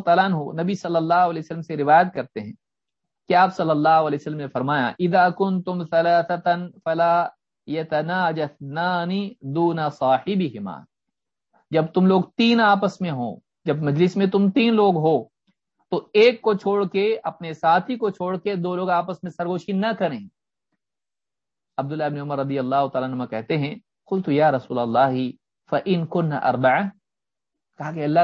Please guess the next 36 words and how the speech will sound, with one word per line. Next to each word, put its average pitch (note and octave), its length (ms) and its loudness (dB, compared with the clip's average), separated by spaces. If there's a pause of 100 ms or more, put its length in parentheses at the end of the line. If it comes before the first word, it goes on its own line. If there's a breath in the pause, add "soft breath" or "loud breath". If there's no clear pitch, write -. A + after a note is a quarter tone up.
کے D#3+ 60 -4
رسول، D3 260 -6
اگر D#3+ 200 -2
ہم F3 180 -2
چار G3+ 340 4
لوگ G3+ 200 0
ہوں G3 320 -2
تب C#3 120 -2
بھی؟ G3 300 -4 (800)
تب G3 200 -4
کیا؟ G#3 240 0 (960)
قال F3 160 2
لا G3 240 -2
يضره، C#3 580 -10 (180)
اگر A3 200 -6 (100)
تم B3 160 0
چار A#3+ 280 6
ہو B3 60 2
تو A3+ 140 0
پھر G#3+ 140 0
کوئی G3 160 0
نقصان G#2+ 440 -10
نہیں، F#3+ 180 -20 (1200)
چار C#3+ 200 6
ہو C3+ 120 -4
تو C#3+ 100 -4
کوئی F#3+ 320 -2 (340)
نقصان B2 540 -2
نہیں، A2 160 -6
کوئی G3+ 240 2
حرج D#3+ 300 0
نہیں۔ G#2+ 200 -14 (640)
شرح G#3 280 0 (120)
مشکل G3 400 2
الآثار D3+ 600 4
میں C#3 220 -8